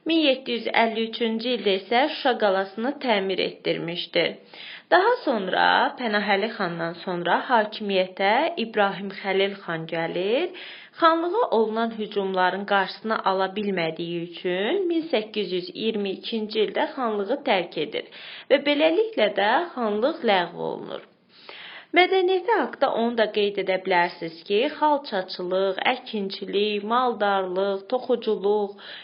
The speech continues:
misgərlik kimi sahələr də inkişaf etmişdir. Belə, çalışma birə bunları yaza bilərsiniz.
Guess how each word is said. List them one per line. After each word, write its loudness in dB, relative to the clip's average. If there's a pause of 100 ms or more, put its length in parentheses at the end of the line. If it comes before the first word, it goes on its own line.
misgərlik 0
kimi -2 (540)
sahələr 2
də 2 (120)
inkişaf -2
etmişdir. -2 (1200)
Belə, 2 (300)
çalışma 2
birə 2 (160)
bunları 0
yaza -2
bilərsiniz. -4